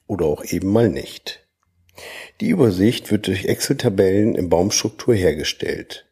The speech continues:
in der jede Person und jede Eheschließung eine Zeile einnehmen.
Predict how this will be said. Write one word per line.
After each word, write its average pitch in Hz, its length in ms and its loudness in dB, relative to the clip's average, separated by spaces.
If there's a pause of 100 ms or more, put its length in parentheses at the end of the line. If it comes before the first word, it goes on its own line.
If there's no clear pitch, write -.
in 92 100 -8
der 85 100 0
jede 113 280 2
Person 95 640 0
und 95 160 -8
jede 104 220 2
Eheschließung 101 1000 -2 (300)
eine 127 240 4
Zeile - 420 0
einnehmen. 73 500 -6